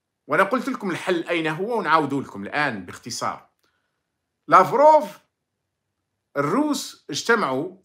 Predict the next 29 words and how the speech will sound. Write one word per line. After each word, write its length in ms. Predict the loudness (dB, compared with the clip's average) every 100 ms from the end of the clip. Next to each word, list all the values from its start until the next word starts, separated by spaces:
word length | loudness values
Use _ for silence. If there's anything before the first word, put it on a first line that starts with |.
| _ _ _
وداروا 440 | -4 4 6 6
اللقاء 560 | 4 0 2 6 6 4
الروسي 680 | 0 -2 -4 -6 -8 -2 0
العربي 720 | 6 8 8 6 2 -10 -14 _ _ _ _ _ _ _
في 140 | -4
مراكش. 720 | 2 2 2 -2 -6 -12 -14 _ 0
ما 140 | 2
رحتوش 560 | 2 -2 -8 -8 -8 -8
لأن 180 | -8
عندكم 320 | -6 -8 -12 -6
قطيعة 400 | -4 -2 -2 -2
مع 100 | -2
النظام 340 | -2 -2 -2
المغربي. 480 | -2 -6 -8 -14 _ _ _ _ _ _
وال-، 500 | -20 -16 -14 -12 -14
وال-، 400 | -14 -16 -16 -20 -20 _
والحقيقة 520 | -18 -14 -12 -12 -8
أنكم 300 | -8 -8 -10
أنتم 220 | -10 -10
اللي 100 | -10
قطعتوا 360 | -10 -10 -12 -10
العلاقات 340 | -12 -10 -12
الدبلوماسية 680 | -14 -14 -12 -12 -12 -16 -20 _ _ _ _ _
في 180 | -6
كذبة 400 | -4 -4 -4 -6 -6
صيف 400 | -12 -8 -8 -8
ألفين 200 | -10 -10
وواحد 160 | -10 -12
وعشرين. 520 | -12 -10 -10 -12